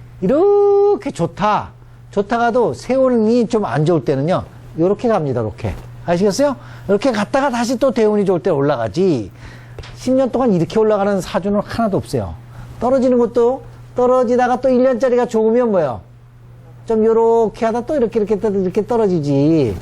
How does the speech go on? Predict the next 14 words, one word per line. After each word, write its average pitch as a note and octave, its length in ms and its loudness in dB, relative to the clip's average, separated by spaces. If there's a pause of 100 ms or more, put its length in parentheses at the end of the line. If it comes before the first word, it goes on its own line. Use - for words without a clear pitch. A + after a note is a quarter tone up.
(460)
여러분, G3 200 2
사람이 G#3+ 240 0
떨어지는데요, A3+ 600 2
이렇게 F3+ 160 0
뚝 A3 200 -4
떨어지면 G3+ 540 0 (280)
살 - 220 -4
사람 A#3+ 220 0
한 A3+ 260 0
분도 F#3 140 2
없어. C3+ 500 -2 (400)
자살하지. C3+ 760 -2 (1900)
아시겠어요? G#3+ 480 0 (760)
그러니까 E3+ 280 0